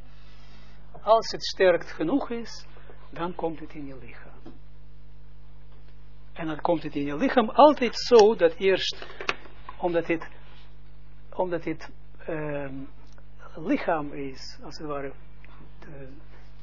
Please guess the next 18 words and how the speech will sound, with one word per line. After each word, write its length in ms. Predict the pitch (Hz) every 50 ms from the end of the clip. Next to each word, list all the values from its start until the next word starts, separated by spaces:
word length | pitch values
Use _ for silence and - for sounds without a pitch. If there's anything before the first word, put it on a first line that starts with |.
| - - - - 135 120
dikkere 480 | - - - - 190 165 151 147 143 - -
licht 520 | - 156 151 156 - - - - - - 196
is, 460 | 165 139 135 - - - - - - - -
dikker 340 | - 180 - - 160 151 135
licht 280 | 131 131 - - -
is, 280 | - - - - - - - - - - - - - - - - - -
dan 340 | - - - 196 214 214 214
gaat 280 | - - 214 202 190 -
het, 240 | 202 185 - - - - - - - - - - - - - - - - -
eh, 380 | - 180 165 160 160 156 151 - - - - - - - - - - - - - - - - - 135
boven, 500 | 143 202 233 202 - - - 147 147 147 - - - - - - - -
gaat 260 | - - 170 165 151
het 140 | 160 151 -
reactie, 580 | 160 170 190 254 254 - - - - 160 156
wordt 200 | 151 165 160 156
het 100 | - 160
dan, 260 | 151 165 156 156 156 - - - - - - - - - - - - - - - - - - - -
worden, 500 | 156 165 165 156 165 160 156 160 160